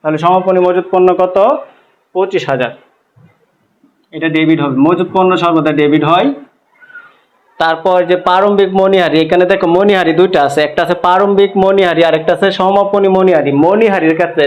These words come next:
দেখো অন্য অন্য ক্ষেত্রে যে হাতে নগদ, ব্যাংক জমা, এরার ক্ষেত্রে এক একটা আসে না, একত্রিশটা আসে। আর এক এক বলতে প্রারম্ভিক বোঝা আর একত্রিশ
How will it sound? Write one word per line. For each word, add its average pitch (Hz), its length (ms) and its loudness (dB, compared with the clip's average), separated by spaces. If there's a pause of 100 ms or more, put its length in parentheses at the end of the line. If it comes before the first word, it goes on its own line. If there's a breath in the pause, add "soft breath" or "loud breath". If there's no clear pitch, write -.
দেখো 160 200 -2 (160)
অন্য 196 140 2 (100)
অন্য 185 180 4
ক্ষেত্রে 180 300 0
যে 165 60 2 (100)
হাতে 180 300 -2
নগদ, 160 320 2 (120)
ব্যাংক 160 260 0
জমা, 170 220 0
এরার 170 200 0
ক্ষেত্রে 190 200 -4 (160)
এক 185 160 -2
একটা 165 240 -4
আসে 170 200 -2
না, 226 60 2 (520)
একত্রিশটা 202 420 -2 (100)
আসে। 120 180 -10 (720 soft breath)
আর 156 100 0 (1700)
এক 196 260 -2
এক 190 40 -4 (100)
বলতে 202 180 0 (120)
প্রারম্ভিক 180 420 0
বোঝা 165 260 2
আর 175 160 0
একত্রিশ 165 240 -2